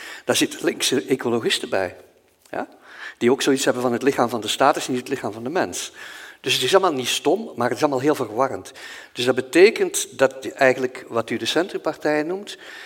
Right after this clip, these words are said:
heb ik het meestal over dat middenveld dat verdwenen is bij het afkalven van de sociaaldemocratie. Als je terugdenkt aan de grote jaren van De Haan en Martens, noem maar op, met alle kritiek die je er kon op hebben, je had die grote middenzuil, die ging van jezuïeten tot boerenbond en, en arbeidersvereniging, et cetera.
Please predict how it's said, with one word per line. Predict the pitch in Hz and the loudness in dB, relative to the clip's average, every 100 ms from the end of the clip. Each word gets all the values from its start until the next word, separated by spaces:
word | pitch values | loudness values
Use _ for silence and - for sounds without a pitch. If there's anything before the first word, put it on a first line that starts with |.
| - - - | -16 -18 -6
heb | 117 | -2
ik | 143 | 0
het | - | 0
meestal | 165 156 135 | 0 2 0
over | 131 | 0
dat | 123 - | -2 -4
middenveld | 107 160 147 113 101 104 | 0 2 2 2 0 0
dat | 120 | -2
verdwenen | - 110 107 127 151 185 | -4 -6 2 4 4 4
is | 151 170 - | 0 0 0
bij | 127 127 | 4 4
het | 123 - | 4 -2
afkalven | - 156 - 143 139 131 | -4 -4 0 0 0 2
van | 135 131 | 0 0
de | 113 | -4
sociaaldemocratie. | - 104 120 110 113 110 - 98 - 90 87 _ - - - - - | -8 -4 -2 -2 -4 -8 -10 -10 -8 -10 -14 _ -20 -20 -18 -14 -4
Als | 101 - | -2 -2
je | 113 | -4
terugdenkt | 170 196 156 147 139 | 0 2 2 2 2
aan | 117 | 2
de | 107 | 2
grote | 127 127 123 | 0 0 4
jaren | 117 117 113 | 4 4 2
van | 110 | -2
De | 101 | 0
Haan | 113 135 151 | 2 2 0
en | |
Martens, | 113 127 - 131 | 0 -2 -2 -12
noem | - | -6
maar | 107 | -4
op, | 113 - - - - | -2 -2 -6 -20 -6
met | 147 160 | 2 6
alle | 147 | 6
kritiek | - 113 147 | 2 -8 -6
die | 135 | 2
je | 127 | 2
er | 127 | 2
kon | 120 | -2
op | 95 - | -4 -2
hebben, | 127 - - - - - | -2 -4 -14 -16 -14 -6
je | - | 0
had | 123 | 0
die | 113 | 0
grote | - 123 120 | 0 2 2
middenzuil, | 110 160 143 120 98 90 85 - - - | 2 2 2 0 0 -2 -4 -10 -20 -18
die | - 123 | -4 2
ging | 127 131 | 4 6
van | 127 113 | 4 4
jezuïeten | 117 107 110 131 127 | 2 0 -2 -4 -2
tot | 117 104 | -4 -4
boerenbond | 120 117 107 110 104 113 | -4 -2 0 0 0 0
en, | 101 | -2
en | 113 113 | -2 -2
arbeidersvereniging, | - 117 117 107 104 101 - 107 107 101 107 | 2 2 4 2 2 -4 -6 -2 -2 -2 -6
et | - | -4
cetera. | - 104 113 175 | 0 0 0 -2